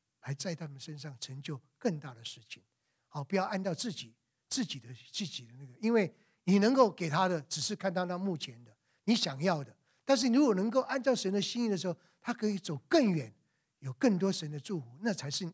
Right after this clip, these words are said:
才是真的是能够让，让他能够成为神的神中，神手中的器皿。啊，OK？第三个呢，我要讲的就是说，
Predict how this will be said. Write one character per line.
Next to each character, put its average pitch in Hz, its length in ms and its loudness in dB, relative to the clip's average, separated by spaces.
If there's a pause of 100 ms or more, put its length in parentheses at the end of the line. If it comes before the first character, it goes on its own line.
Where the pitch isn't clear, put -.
(120)
才 160 160 -6
是 165 220 -6 (240)
真 202 140 0
的 180 80 -2
是 170 220 -6 (200)
能 160 100 -8
够 180 120 -6
让， 175 200 -2 (140)
让 175 160 -6
他 165 140 -10
能 156 120 -10
够 160 120 -8
成 135 180 -16
为 147 80 -12
神 139 180 -10
的 147 80 -8
神 143 280 -2
中， 170 160 -4 (240)
神 165 280 -2
手 135 200 -6
中 156 160 -4
的 143 80 -4
器 165 260 -2
皿。 123 60 -10 (460)
啊， 131 200 -20
OK？ 170 300 -12 (680)
第 285 100 4
三 285 220 6
个 262 120 6
呢， 226 220 6 (160)
我 196 120 4
要 240 100 8
讲 185 180 4
的 175 120 2
就 214 120 2
是 190 160 0
说， 208 360 4